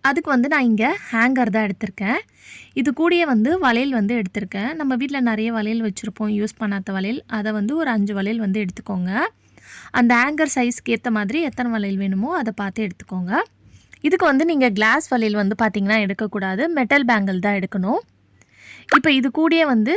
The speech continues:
சேஃப்டி பின் எடுத்திருக்கேன். இப்போ இந்த சேஃப்டி பின்னை வந்து ஒண்ணு ஒண்ணா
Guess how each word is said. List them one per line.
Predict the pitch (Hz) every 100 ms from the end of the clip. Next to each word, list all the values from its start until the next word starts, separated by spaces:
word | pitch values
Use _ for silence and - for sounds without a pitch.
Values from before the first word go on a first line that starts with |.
| 453
சேஃப்டி | 269 277 - 269 240
பின் | 208 190
எடுத்திருக்கேன். | 185 202 190 196 214 392 - _ _ - _ _ _ _ _ _
இப்போ | - - 269 381 277
இந்த | 254 254
சேஃப்டி | 294 320 - 311 262
பின்னை | 226 214 202
வந்து | 196 285 349 240
ஒண்ணு | 247 247
ஒண்ணா | 214